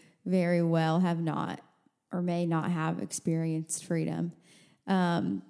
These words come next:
that the Lord gives and he brings and he's, he's good to do. Um, but I think when I shifted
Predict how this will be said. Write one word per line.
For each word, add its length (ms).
that 260
the 100
Lord 400
gives 480
and 120
he 120
brings 440
and 100
he's, 400
he's 280
good 240
to 100
do. 380
Um, 480
but 180
I 140
think 400
when 240
I 180
shifted 920